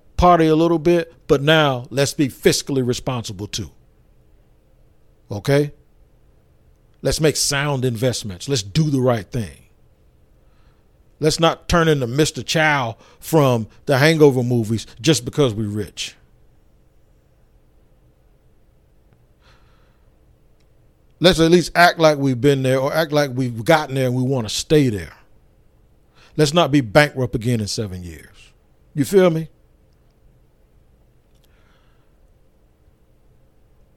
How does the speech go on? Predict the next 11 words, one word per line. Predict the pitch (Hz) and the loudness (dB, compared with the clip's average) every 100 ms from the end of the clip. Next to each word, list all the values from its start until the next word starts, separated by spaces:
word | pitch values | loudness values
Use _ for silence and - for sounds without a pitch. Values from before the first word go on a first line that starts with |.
| _ _ _ _ _ - | _ _ _ _ _ 4
I | 147 | 4
would | 156 139 | 4 4
make | 160 151 | 2 2
sure | - 160 156 139 | 2 4 6 4
that | 135 | 2
I | 131 | 0
would | 123 | -2
scout | 113 - 139 123 | -4 -2 -2 -2
the | 117 | -4
right | 127 127 - | -2 -4 -4
type | 123 120 117 | -6 -4 -8